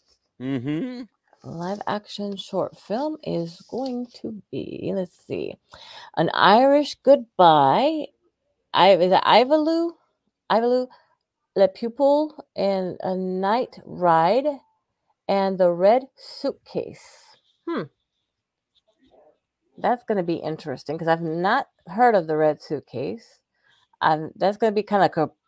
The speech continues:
Speaker 2: that's gonna be a guess for me because I actually have not seen any of these. So
Speaker 1: It's
Speaker 2: I'm
Speaker 1: called
Speaker 2: just
Speaker 1: The Red Suitcase?
Speaker 2: Yes, it's, uh, The Red Suitcase.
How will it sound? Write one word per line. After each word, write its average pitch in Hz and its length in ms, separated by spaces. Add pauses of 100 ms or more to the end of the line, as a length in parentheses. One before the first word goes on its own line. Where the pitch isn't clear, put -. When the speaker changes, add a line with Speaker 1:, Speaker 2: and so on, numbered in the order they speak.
(280)
Speaker 2:
that's 202 240
gonna 277 180
be 233 100
a 180 80
guess 160 360
for 180 100
me 175 120
because 165 240
I 151 100
actually 160 340
have 160 120
not 147 540
seen 240 240
any 277 280
of 269 60
these. 311 260 (600)
So 120 140
Speaker 1:
It's - 100
Speaker 2:
I'm 196 100
Speaker 1:
called 151 200
Speaker 2:
just 104 80
Speaker 1:
The 120 80
Red 135 480
Suitcase? 175 1080
Speaker 2:
Yes, 180 480
it's, 120 180
uh, 165 100
The 156 140
Red 170 240
Suitcase. - 680